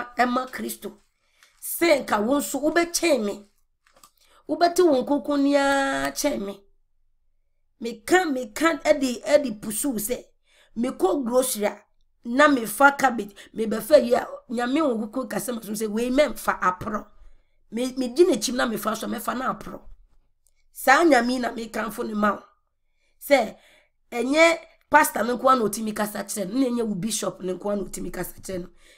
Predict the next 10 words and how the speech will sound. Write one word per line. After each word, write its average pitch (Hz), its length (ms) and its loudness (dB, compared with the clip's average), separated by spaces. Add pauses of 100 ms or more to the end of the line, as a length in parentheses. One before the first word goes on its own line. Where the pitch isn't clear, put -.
(160)
Enye 262 340 2
saa 262 540 -4 (320)
elder 247 340 -2
no 233 120 -8
nko 247 200 0
na 220 80 -2
obetimi 202 360 -4
akasa 196 360 -6
kyerɛ 190 280 -10
no. 170 80 -14